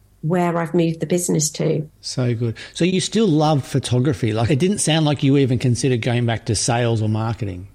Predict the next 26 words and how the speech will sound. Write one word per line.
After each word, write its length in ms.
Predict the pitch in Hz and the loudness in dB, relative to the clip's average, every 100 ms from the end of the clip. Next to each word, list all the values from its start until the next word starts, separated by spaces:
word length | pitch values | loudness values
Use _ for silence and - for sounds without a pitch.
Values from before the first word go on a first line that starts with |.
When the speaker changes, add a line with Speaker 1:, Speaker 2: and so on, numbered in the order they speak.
| - - _ _ _ 165 | -20 -20 _ _ _ 0
Speaker 1:
No, 500 | 165 165 165 160 156 | 2 2 0 0 -2
it 140 | 190 196 | -4 -2
was 140 | 196 | -2
still 320 | - - 233 | -2 0 2
always 260 | 226 208 190 | 2 2 0
photography, 640 | - 151 190 180 175 165 160 | -4 -4 -4 -2 -2 0 0
but 260 | 165 170 - - - _ _ | 0 -4 -6 -20 -20 _ _
whenever 300 | 185 202 220 | 0 0 2
I 60 | 254 | 0
had 220 | 254 240 | 0 0
a 40 | |
spare 440 | 226 - 233 226 226 | -2 0 0 2 2
moment 580 | 185 170 165 165 165 - _ _ _ _ | 2 2 4 2 -2 -8 _ _ _ _
and 540 | 165 170 170 170 170 - | -4 -2 0 0 0 0
we 280 | 175 175 160 | 0 0 0
did 260 | 196 190 | 0 2
lockdown, 880 | 185 196 214 - 208 208 202 202 196 - _ _ - | 2 0 0 -2 0 2 2 2 0 -4 _ _ -4
um, 520 | 180 185 185 180 185 - - - | -2 0 0 0 -2 -16 -20 -4
photography 960 | 220 208 262 262 208 202 185 175 160 _ _ _ _ | -4 0 0 0 0 0 2 2 0 _ _ _ _
competitions, 1000 | - 202 185 - 170 - 165 160 160 165 - - _ _ - | -2 -2 0 -2 -2 0 2 4 2 0 -4 -14 _ _ -4
um, 440 | 185 185 180 190 - _ | -2 0 0 -2 -8 _
I 60 | 190 | -6
photographed 520 | 190 202 196 185 175 | -2 -2 -2 -4 -2
everything 380 | 185 170 165 170 | -2 -2 0 2
with 180 | 170 156 | 0 0
food. 300 | 156 156 156 | 2 2 0